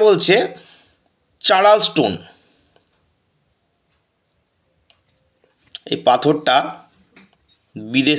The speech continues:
থেকে আমদানি করা হয়, চাড়াল স্টোন এটাকে বলছে।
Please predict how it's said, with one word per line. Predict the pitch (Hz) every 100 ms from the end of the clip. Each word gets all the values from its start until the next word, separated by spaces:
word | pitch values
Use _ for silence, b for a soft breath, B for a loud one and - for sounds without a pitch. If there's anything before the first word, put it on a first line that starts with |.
| -
থেকে | 151 151
আমদানি | 131 131 135 123
করা | 117 110
হয়, | 139 285 - _ _ _ _ _ _ _ _ _ _ _ _ _ _ _ -
চাড়াল | 156 147 160
স্টোন | - 131 120
এটাকে | 104 98
বলছে। | - -